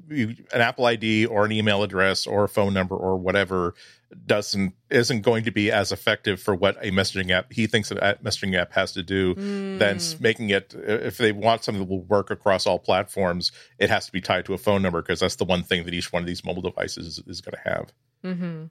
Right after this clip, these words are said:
Speaker 2: Um, well, he did mentioned that different carriers having different R C S implementations is one of the biggest sources of fragmentation within Android.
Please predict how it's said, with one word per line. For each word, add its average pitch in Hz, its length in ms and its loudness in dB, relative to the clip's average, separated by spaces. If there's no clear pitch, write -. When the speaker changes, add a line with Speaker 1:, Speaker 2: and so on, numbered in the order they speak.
Speaker 2:
Um, 226 600 2
well, 240 340 4
he 262 200 -4
did 262 280 2
mentioned 233 460 0
that 185 140 -2
different 214 280 -4
carriers 196 440 2
having 175 440 -6
different 180 320 -6
R 165 200 -2
C 170 240 -6
S 160 340 -2
implementations 156 1080 -8
is 165 180 -6
one 180 140 -4
of 185 60 -6
the 170 60 -6
biggest 160 280 -4
sources 165 300 -8
of 156 80 -10
fragmentation 151 760 -6
within 147 200 -6
Android. 170 640 4